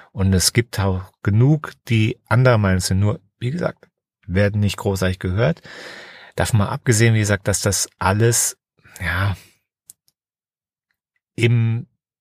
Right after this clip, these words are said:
entfernteren Bereich ist. Das hat nichts mit, mit der täglichen Realität zu tun. Das sind teilweise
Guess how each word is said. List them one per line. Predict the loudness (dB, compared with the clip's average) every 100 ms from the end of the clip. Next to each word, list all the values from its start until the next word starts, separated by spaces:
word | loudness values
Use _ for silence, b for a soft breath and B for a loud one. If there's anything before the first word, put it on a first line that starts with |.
| _ _ _ _ _ _ _ _ -2
entfernteren | -2 -2 0 2 2 0 0 -2 -2 -4
Bereich | -2 -2 -2 -4
ist. | -4
Das | -4 -2
hat | -2 0
nichts | -2 0 0
mit, | 0 -4 B B B
mit | -4 0
der | 0
täglichen | 2 2 2 0 0 0
Realität | 0 0 0 0 0 2
zu | 2
tun. | 2
Das | 2 0
sind | -2
teilweise | -2 -2 2 2 2 2 0